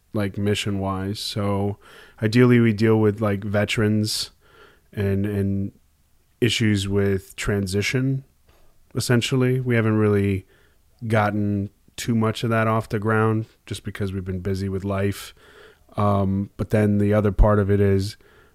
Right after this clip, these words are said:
um, having a, like, a Jewish component to it. And so we raise money within the community for programs that we like in Israel. And we sponsor a couple of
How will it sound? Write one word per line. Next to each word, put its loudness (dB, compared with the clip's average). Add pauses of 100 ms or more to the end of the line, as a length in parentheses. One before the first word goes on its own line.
(160)
um, -2 (560)
having 2
a, -2
like, -4
a -2
Jewish 2
component 0
to 0
it. 2
And 0
so -4
we 2
raise 0 (380)
money 6
within 4
the 0
community 2
for -2
programs 4
that 0
we -2
like -2 (440)
in -2
Israel. 0
And 2
we 0
sponsor 0
a -2
couple 0
of -6